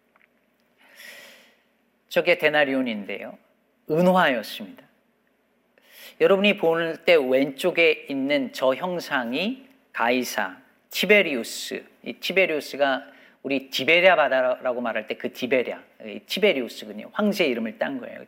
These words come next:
티-, 여기 이 저 형상이 가이사 티베리우스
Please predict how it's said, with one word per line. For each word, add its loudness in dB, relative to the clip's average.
티-, -10
여기 0
이 -2
저 4
형상이 -2
가이사 0
티베리우스 -2